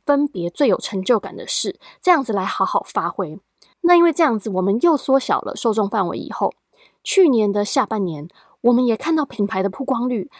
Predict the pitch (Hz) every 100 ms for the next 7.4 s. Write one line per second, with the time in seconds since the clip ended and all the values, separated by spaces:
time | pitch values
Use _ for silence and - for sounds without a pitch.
0 | _ - 285 311 262 233 202 277 240 214
1 | 208 214 - _ - 269 269 226 214 202
2 | 226 311 320 175 196 233 185 160 185 _
3 | _ _ - 294 320 202 190 - 226 220
4 | 220 185 - 220 - _ _ _ _ _
5 | _ _ _ _ 415 330 262 294 320 285
6 | 220 - 269 269 269 226 185 - 220 214
7 | 117 196 202